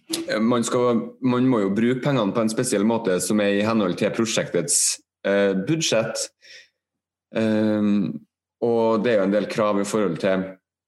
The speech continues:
midler man skal gå inn med selv og sånne ting, og, ehm, da ble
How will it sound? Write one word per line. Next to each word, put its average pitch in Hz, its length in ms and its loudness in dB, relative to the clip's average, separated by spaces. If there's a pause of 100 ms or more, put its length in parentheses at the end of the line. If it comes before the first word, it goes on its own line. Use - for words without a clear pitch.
(400)
midler 110 300 2
man 92 100 0
skal 104 160 -2
gå 110 140 2
inn 90 100 0
med 92 100 -2
selv 127 360 0
og 127 60 -4
sånne 104 180 0
ting, 127 160 0
og, 123 260 -2 (560)
ehm, 101 540 2 (280)
da 120 160 2
ble 139 120 0